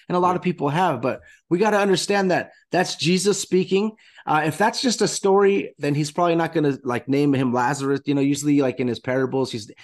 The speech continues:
Speaker 1: he says, "This is a parable," and he speaks it, and then he tries to deci-, let, you know, decipher it for you. But this is kinda, he's talking about the rich man and Lazarus, the, the poor man, showing you that, that the, the,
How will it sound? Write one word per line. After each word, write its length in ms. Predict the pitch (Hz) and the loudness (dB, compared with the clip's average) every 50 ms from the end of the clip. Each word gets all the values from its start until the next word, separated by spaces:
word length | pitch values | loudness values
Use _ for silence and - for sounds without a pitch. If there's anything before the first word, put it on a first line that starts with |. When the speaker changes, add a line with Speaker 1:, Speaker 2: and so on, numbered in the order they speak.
| - - _ | -20 -10 _
Speaker 1:
he 80 | 147 143 | -4 -2
says, 200 | - 147 123 107 | 0 0 0 0
"This 220 | 143 147 - 143 | 0 -2 -2 -2
is 80 | 123 123 | -2 -4
a 40 | |
parable," 640 | 120 - - 160 170 180 175 151 185 202 202 196 - - - _ _ | -4 -2 -2 0 2 2 2 2 2 2 2 0 -4 -12 -20 _ _
and 80 | 113 123 | -4 -4
he 40 | 117 | -4
speaks 500 | - - - - 160 165 185 170 - - | -4 -6 -4 2 2 2 4 2 2 2
it, 180 | 208 214 214 214 - - - - _ | 2 2 2 0 -8 -20 -20 -14 _
and 180 | - 127 135 | -4 -2 -2
then 120 | 139 139 139 | 0 0 0
he 140 | 143 143 139 | -2 -2 -2
tries 300 | - - 160 165 151 131 | -2 -2 -2 -2 -2 -2
to 120 | 139 127 | -4 -4
deci-, 400 | 110 123 113 - - 151 160 - - | -4 -4 -4 -2 -2 -2 -2 -2 -2
let, 160 | 147 147 135 | -2 -2 -2
you 80 | 143 135 | 0 -2
know, 80 | 131 123 | -4 -4
decipher 540 | 110 117 - - 151 156 185 185 190 202 | -4 -6 -4 -4 -2 -2 -2 0 0 0
it 80 | 190 185 | 0 0
for 120 | - 196 190 | 2 2 2
you. 80 | 190 | 2
But 160 | 156 143 143 - | 2 0 -2 -2
this 200 | 254 247 - 208 | -2 -2 -2 -4
is 100 | 185 - | -6 -4
kinda, 240 | - 190 185 180 | -2 0 0 2
he's 140 | 165 156 147 | 0 0 0
talking 280 | - 180 196 190 - 170 | -2 -2 -2 0 -2 -2
about 280 | 156 147 143 123 101 - - - _ _ | 0 0 -2 -2 -4 -6 -12 -20 _ _
the 100 | - 120 | -4 -2
rich 320 | 113 123 175 185 - - 170 | 2 2 2 2 0 -2 -2
man 320 | 190 190 185 185 175 175 - - - - _ | 0 0 2 0 -2 -4 -6 -14 -20 -14 _
and 220 | 123 127 123 127 | -4 0 0 2
Lazarus, 480 | 151 190 233 226 156 151 156 156 160 160 - | 4 4 2 2 2 2 2 2 0 0 -4
the, 180 | - 135 143 135 143 - | -4 -2 -2 -2 -2 -4
the 80 | 147 | -8
poor 320 | - - - 202 233 220 190 | -6 0 2 2 2 4 2
man, 300 | 160 147 147 143 135 - - - _ | 2 2 2 0 -2 -6 -12 -20 _
showing 360 | - - 185 180 185 185 180 | -4 0 2 2 4 4 4
you 120 | 170 170 | 4 4
that, 240 | 156 151 135 - - - _ | 4 2 0 0 -4 -8 _
that 180 | - 117 110 - | -8 -8 -4 -4
the, 200 | 123 113 101 - - | -4 -4 -4 -4 -4
the, 220 | 120 110 104 85 | -4 -4 -4 -4